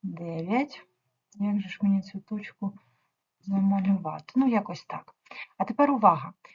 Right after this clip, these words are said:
Ікси у нас більші за мінус чотири. Це штриховка має піти вправо. І одночасно ікси менші або рівні за дев'ять.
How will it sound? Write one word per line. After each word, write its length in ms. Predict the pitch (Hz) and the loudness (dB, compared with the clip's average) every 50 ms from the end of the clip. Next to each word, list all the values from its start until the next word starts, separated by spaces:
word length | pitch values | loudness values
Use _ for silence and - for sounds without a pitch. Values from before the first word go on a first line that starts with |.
| _ - | _ -6
Ікси 760 | - 220 214 - - - - - - 208 190 196 214 254 269 - | -6 -6 -6 -6 -12 -16 -16 -8 -6 -4 -2 -2 -2 -4 -6 -4
у 100 | - 226 | 2 4
нас 280 | 226 214 185 180 175 175 | 6 6 6 4 -2 -6
більші 540 | 180 165 185 190 190 220 220 214 - 220 190 | -10 -8 -6 -4 -4 -4 -4 -4 -4 -4 -6
за 140 | - 190 180 | -4 -4 -4
мінус 400 | 175 180 190 185 180 175 - - | -2 0 0 -2 -2 -4 -6 -10
чотири. 560 | - - 180 175 - 185 180 175 - - 151 | -12 -14 -14 -12 -10 -12 -12 -10 -12 -14 -16
Це 200 | _ - - 170 | _ -14 -14 -14
штриховка 680 | - - - - 165 - - 226 240 240 - - 185 | -12 -12 -12 -12 -10 -6 -4 -4 -4 -4 0 -2 0
має 340 | 180 180 180 196 214 220 202 | 2 2 2 2 2 0 0
піти 400 | 208 - - 170 - - 196 202 | -2 -8 -14 -14 -10 -6 -6 -6
вправо. 840 | 202 202 - - 185 175 165 156 151 147 135 147 165 190 220 254 285 _ _ _ _ _ _ _ _ _ _ _ - - - - - - - - - - - - _ _ | -6 -8 -10 -6 -4 -2 -2 0 -2 -4 -4 -4 -2 -2 -2 -4 -6 _ _ _ _ _ _ _ _ _ _ _ -20 -20 -20 -18 -16 -14 -14 -14 -14 -14 -16 -18 _ _
І 140 | - 220 220 | -4 -4 0
одночасно 600 | 208 202 208 214 202 208 262 262 269 262 - 233 | 2 2 2 2 2 2 2 2 2 2 2 2
ікси 360 | 220 208 202 - - - 240 208 | 2 2 0 -4 -6 -2 0 2
менші 480 | 202 202 226 247 254 254 240 - 226 | 4 4 4 4 2 0 0 -2 -2
або 300 | 208 208 196 185 190 202 | -2 -2 -2 -2 -4 -4
рівні 460 | 202 208 226 233 214 208 196 196 185 | -2 -2 -2 0 2 2 2 2 2
за 320 | 170 165 180 202 202 202 180 | -2 -2 0 2 2 2 2
дев'ять. 840 | 165 165 - 175 180 180 170 160 156 156 175 208 247 285 294 - | 0 -4 -10 -8 -8 -6 -4 -4 -4 -2 2 2 2 2 0 -6